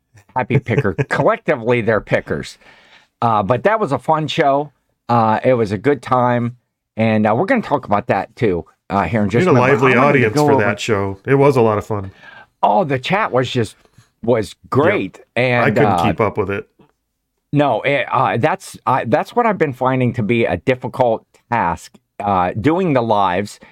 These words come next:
Speaker 1: It's fun 'cause I, I love that live interaction with not only the guests, uh, but the chat. And, you know, the conversation can go one way or the other real quick,
Speaker 2: They got,
Speaker 1: depending on what
Speaker 2: they
Speaker 1: somebody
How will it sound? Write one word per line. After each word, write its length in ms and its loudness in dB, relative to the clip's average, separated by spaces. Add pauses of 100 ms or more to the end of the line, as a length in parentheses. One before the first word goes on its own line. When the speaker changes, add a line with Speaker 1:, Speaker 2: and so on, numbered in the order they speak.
(120)
Speaker 1:
It's 200 -2
fun 220 -2
'cause 160 -2
I, 180 0 (100)
I 120 2
love 420 0
that 360 0 (260)
live 300 0
interaction 760 0
with 300 0 (240)
not 180 0
only 260 2
the 160 -2
guests, 760 -2 (420)
uh, 160 0
but 220 -2
the 120 0
chat. 560 -2
And, 300 0
you 80 2
know, 240 0 (140)
the 260 0 (380)
conversation 760 -2
can 180 -2
go 220 2
one 420 -2
way 160 2
or 140 0
the 140 0
other 220 0
real 220 2
quick, 320 0
Speaker 2:
They 60 4
got, 100 2
Speaker 1:
depending 280 0
on 120 2
what 160 0
Speaker 2:
they 80 0
Speaker 1:
somebody 220 4